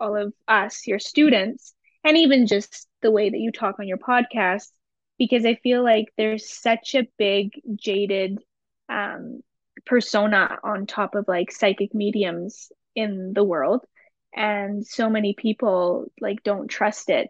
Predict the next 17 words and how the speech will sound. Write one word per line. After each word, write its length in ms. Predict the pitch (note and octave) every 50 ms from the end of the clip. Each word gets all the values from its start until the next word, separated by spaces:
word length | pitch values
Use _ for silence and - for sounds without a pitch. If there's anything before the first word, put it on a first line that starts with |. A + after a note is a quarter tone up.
| - -
And 340 | - A3 G3+ G3 G3 G#3+ -
for 480 | - A3+ G#3+ G#3 G3+ F#3+ F#3+ G3+ A3+ - _ _ _ _ _ _ _ _ _ _ _ _
you, 520 | A#3+ A#3 A3 A#3 B3 B3+ C4 B3 A#3 - -
you 240 | - A3 A#3+ B3
work 180 | A3+ A3 A3 -
so 200 | - - A3 A3
hard 340 | - G#3+ G3 G3 G3 F#3+ -
in 220 | - G3+ G3 G3
how 180 | G#3 G3+ G3+ F#3+
you 180 | F#3+ F#3 F#3 F#3+ -
teach 500 | - - G#3+ C4 D#4 - - - - - - -
us 400 | B3+ C#4+ D#4+ D4+ - - - - - -
and 420 | A3 G#3+ G#3 G3+ F#3 F#3+ G3 G#3
how 180 | - - - G#3
you 540 | G3+ G3 G3+ G3 G3 F#3+ F#3 F3+ F#3 F#3+ - - _ _ _ _ _ _ _ _ _ _ _ _ _ _ _ _ -
to, 140 | - - -
uh, 260 | A3 G#3 F#3+ C#3 E2